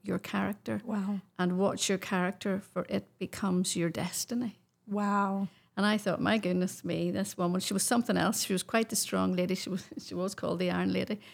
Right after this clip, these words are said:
Speaker 1: because she was very definite." And, and then she said this, "We will stand on principle, or we will not stand at all."
Speaker 2: Mm.
Speaker 1: You know, and, and I think we have to look at what we're truly believing in. We have to believe what we're preaching and walk in it.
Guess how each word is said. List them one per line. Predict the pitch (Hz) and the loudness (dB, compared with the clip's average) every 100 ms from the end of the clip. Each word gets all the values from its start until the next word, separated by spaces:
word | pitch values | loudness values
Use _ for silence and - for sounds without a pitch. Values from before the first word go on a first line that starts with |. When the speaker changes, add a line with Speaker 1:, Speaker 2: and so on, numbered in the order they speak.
| - _ | -20 _
Speaker 1:
because | - 233 | -2 0
she | 208 | 2
was | 208 | 0
very | 220 214 | 4 4
definite." | 202 170 185 220 196 | 4 2 2 2 4
And, | 202 - | 2 2
and | 208 | 4
then | 233 | 4
she | 247 254 | 4 2
said | 214 | 2
this, | 190 196 - - - | 4 2 0 -8 0
"We | 214 | 4
will | 202 | 4
stand | 202 - 226 254 | 4 2 4 4
on | 214 196 | 6 4
principle, | - 196 185 202 185 185 - - | 4 2 4 2 2 0 -6 0
or | 202 | 4
we | 196 190 | 6 6
will | 185 | 6
not | 180 180 | 4 4
stand | - - 175 170 | 0 2 2 4
at | 165 | 2
all." | - 208 - _ 220 | 2 0 -4 _ 2
Speaker 2:
Mm. | 214 202 170 - _ _ _ | 4 4 2 -8 _ _ _
Speaker 1:
You | 233 | 4
know, | 208 185 196 | 6 6 4
and, | 202 - | 2 2
and | 208 | 2
I | 208 | 2
think | 208 208 202 - - | 2 0 -2 -4 2
we | 185 | 2
have | 202 202 | 4 2
to | 190 | 2
look | 180 185 | 2 2
at | - | 0
what | 190 - | 0 2
we're | 190 175 | 2 0
truly | 175 - 190 190 | 0 0 2 2
believing | 185 170 165 185 196 | 0 0 2 2 2
in. | 196 | 2
We | 196 | 2
have | 185 - | 0 -2
to | 175 - | -6 -4
believe | - 175 180 214 240 208 - | 2 4 6 6 4 0 -2
what | 196 - | 0 2
we're | 180 | 0
preaching | 175 165 - 208 214 - _ _ - | 0 -2 0 -2 -2 -4 _ _ 0
and | 208 185 | 4 6
walk | 185 180 - | 4 2 0
in | 202 | 0
it. | 196 - | 0 -6